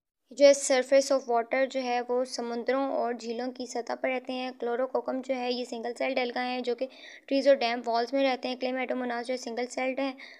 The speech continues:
ये जो है पानी में तैरते हैं। वोल्वक्स जो हैं ये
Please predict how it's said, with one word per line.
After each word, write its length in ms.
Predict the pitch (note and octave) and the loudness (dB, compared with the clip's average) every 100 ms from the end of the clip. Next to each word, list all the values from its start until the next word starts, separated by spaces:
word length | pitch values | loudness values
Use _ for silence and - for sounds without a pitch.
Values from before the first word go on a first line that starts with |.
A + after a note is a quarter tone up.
| _ _ - | _ _ -4
ये 120 | B3+ | 0
जो 100 | C4 | 2
है 220 | C4+ C4 | 2 0
पानी 340 | C4 A#3+ A#3 C4 | 0 -2 0 0
में 140 | C4 | -2
तैरते 360 | C4 A3+ A#3 C4 | -2 -2 -2 -2
हैं। 120 | C4 | -2
वोल्वक्स 480 | A#3 A3+ B3+ - - | -2 0 0 -2 -4
जो 80 | |
हैं 240 | C#4+ C4 C4 | -4 -2 -4
ये 340 | B3+ B3+ C#4 | -2 -2 -2